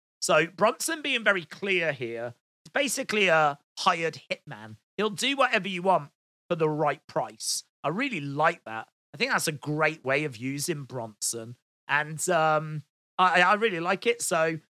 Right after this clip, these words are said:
yeah, I thought that was a really good, uh, development in this relationship. Uh, then we went to Dolph versus Solo. This was pretty cool.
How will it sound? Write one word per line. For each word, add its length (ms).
yeah, 200
I 60
thought 220
that 100
was 120
a 60
really 260
good, 480
uh, 580
development 640
in 140
this 180
relationship. 800
Uh, 140
then 180
we 80
went 240
to 260
Dolph 360
versus 460
Solo. 460
This 220
was 80
pretty 300
cool. 440